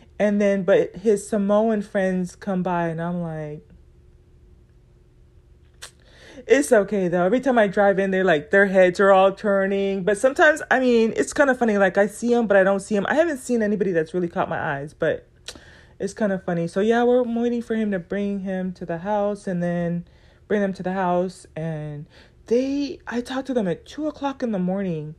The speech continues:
It is four forty-one P M right now, and they're still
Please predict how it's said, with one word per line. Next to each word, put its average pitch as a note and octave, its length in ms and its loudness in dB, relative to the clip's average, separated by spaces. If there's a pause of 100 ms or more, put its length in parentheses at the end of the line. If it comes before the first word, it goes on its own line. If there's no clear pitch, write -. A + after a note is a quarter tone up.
(560)
It C4 240 -2
is A3 300 -2
four B3 480 2
forty-one A3 1000 -2
P G3 380 -8
M F3 280 -4
right F3 320 -6
now, D#3+ 560 -8
and E3+ 240 -2
they're F#3 200 -2
still F3+ 440 -4